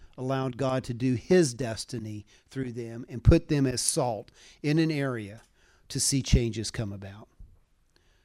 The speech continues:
to praise him in the midst of it, to walk through hard times and say, "God,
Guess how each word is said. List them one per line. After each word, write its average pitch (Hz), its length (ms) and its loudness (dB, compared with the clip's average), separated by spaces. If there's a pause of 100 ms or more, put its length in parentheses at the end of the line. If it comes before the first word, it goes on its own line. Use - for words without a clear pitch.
(160)
to 139 100 0
praise 151 600 6
him 113 220 -4
in 110 120 -4
the 107 60 -4
midst 113 420 -6
of 107 180 -14
it, 120 100 -20 (320)
to 139 100 -4
walk 147 360 -2
through 156 200 2
hard 143 280 0
times 139 360 -2
and 120 120 -6
say, 127 240 -6
"God, 143 480 0